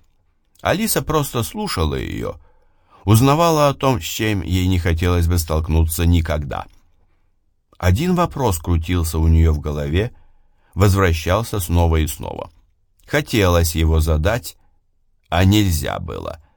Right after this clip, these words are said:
Она боялась обидеть Веронику или показаться примитивной в своем любопытстве.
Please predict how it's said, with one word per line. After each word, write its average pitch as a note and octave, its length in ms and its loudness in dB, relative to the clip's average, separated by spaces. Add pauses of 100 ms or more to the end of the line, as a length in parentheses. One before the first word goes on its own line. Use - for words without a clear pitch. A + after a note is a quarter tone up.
(460)
Она G#2+ 280 4
боялась G#2+ 560 0
обидеть E2 480 0
Веронику D#2+ 580 0
или E2+ 220 0
показаться E2 680 -2
примитивной E2 880 2
в - 60 -10
своем D#2+ 440 0
любопытстве. D#2 800 -4